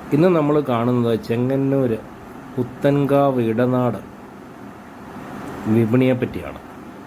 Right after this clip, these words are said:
ഇത് ചെങ്ങന്നൂരിൽ പുത്തൻകാവ് എന്ന് പറയുന്ന സ്ഥലത്ത് ഐക്കാട്ടൊരു ബ്രിഡ്ജുണ്ട്. ഇത് ചെങ്ങന്നൂർ ആറന്മുള മെയിൻ റോഡ് സൈഡിൽ ഐക്കാട്ട് പാലത്തിനടുത്തുള്ള എല്ലാ വെള്ളിയാഴ്ചയും നാല് മണി മുതൽ,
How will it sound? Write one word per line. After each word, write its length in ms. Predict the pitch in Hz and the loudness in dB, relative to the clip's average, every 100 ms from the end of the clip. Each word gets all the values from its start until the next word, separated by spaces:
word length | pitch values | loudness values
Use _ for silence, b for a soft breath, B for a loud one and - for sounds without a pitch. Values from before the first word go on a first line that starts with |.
| - - - - - | -16 -14 -14 -4 2
ഇത് 160 | 175 | 4
ചെങ്ങന്നൂരിൽ 840 | 175 139 143 160 170 160 135 117 185 - - - - - - - - | 4 4 4 4 4 4 2 2 0 -8 -18 -18 -18 -18 -18 -18 -6
പുത്തൻകാവ് 720 | 135 123 - 151 151 160 160 156 | -4 -2 2 4 4 4 4 2
എന്ന് 160 | 156 | 0
പറയുന്ന 400 | 147 135 135 135 | 2 2 0 0
സ്ഥലത്ത് 420 | 123 113 110 - | -2 -2 -2 -2
ഐക്കാട്ടൊരു 720 | 123 113 113 - 135 131 127 | -2 0 -2 0 0 2 2
ബ്രിഡ്ജുണ്ട്. 560 | 113 104 101 107 101 76 - - - - - - - - 135 | 2 2 0 0 0 -2 -10 -12 -14 -16 -16 -16 -16 -6 -4
ഇത് 100 | 127 | 2
ചെങ്ങന്നൂർ 520 | 131 127 135 139 139 | 4 4 4 2 4
ആറന്മുള 680 | 120 123 131 131 135 147 143 | 2 2 2 2 2 0 0
മെയിൻ 380 | 120 117 120 127 | 0 2 2 2
റോഡ് 300 | 123 113 113 | 2 2 2
സൈഡിൽ 400 | 110 110 107 107 | 0 0 0 0
ഐക്കാട്ട് 800 | 110 104 107 - 117 117 - 120 - - - - - - - | -2 0 -2 -2 0 0 0 -2 -2 -10 -14 -14 -12 -10 -2
പാലത്തിനടുത്തുള്ള 1000 | 107 110 104 110 101 98 - 98 92 120 - - - - | 2 4 2 2 0 0 -2 -2 -2 -4 -8 -16 -18 -6
എല്ലാ 400 | 113 117 123 135 | 0 2 4 4
വെള്ളിയാഴ്ചയും 880 | 139 110 107 113 113 110 113 117 113 | 2 2 0 2 2 0 0 0 0
നാല് 340 | 104 107 117 123 | 0 0 2 2
മണി 200 | 123 120 | 4 2
മുതൽ, 260 | 95 87 | 0 -6